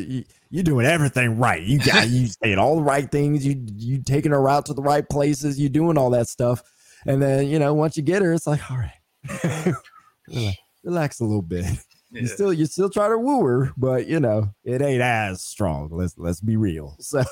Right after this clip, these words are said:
Speaker 1: I, I feel like that's the same way with Microsoft.
Speaker 2: Yeah. All we know is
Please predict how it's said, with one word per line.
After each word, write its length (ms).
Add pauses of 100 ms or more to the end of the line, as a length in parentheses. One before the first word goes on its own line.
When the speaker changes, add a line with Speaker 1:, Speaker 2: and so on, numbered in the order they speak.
Speaker 1:
I, 560
I 60
feel 200
like 160
that's 200
the 60
same 240
way 120
with 200
Microsoft. 520 (1000)
Speaker 2:
Yeah. 200 (480)
All 160
we 120
know 220
is 460